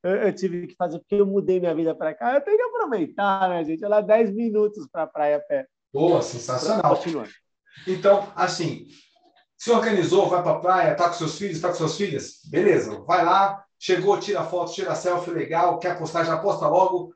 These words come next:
Speaker 2: mas depois guarda o celular e olho na criança, tá?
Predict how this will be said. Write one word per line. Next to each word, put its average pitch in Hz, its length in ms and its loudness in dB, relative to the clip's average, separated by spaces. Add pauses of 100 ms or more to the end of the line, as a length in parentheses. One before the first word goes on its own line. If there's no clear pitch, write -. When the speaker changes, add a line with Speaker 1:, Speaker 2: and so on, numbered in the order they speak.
Speaker 2:
mas 185 140 -6
depois 190 480 -4
guarda 190 280 0
o - 40 -8
celular 151 580 0 (200)
e 190 120 -2
olho 160 160 2
na 147 140 -4
criança, 123 520 -12 (280)
tá? 139 320 -6